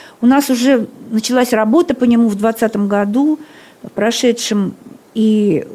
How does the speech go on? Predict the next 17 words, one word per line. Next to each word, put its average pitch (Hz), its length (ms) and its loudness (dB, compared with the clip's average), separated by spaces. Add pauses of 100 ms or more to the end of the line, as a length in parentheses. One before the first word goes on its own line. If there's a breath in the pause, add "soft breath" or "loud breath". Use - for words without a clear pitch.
(140)
уже 226 240 0
режиссер, 233 840 0
э, - 340 -12
уже 233 200 -4
начал 233 300 2
работать, 208 680 0 (480 loud breath)
уже 214 300 0
были 226 240 0
собраны 214 560 0
все 226 380 -2
модельеры, 226 880 2 (140)
они 220 180 0
начали 233 320 2
готовить 214 420 0
коллекции, 233 680 -2
и 185 160 -2
вот 233 360 -4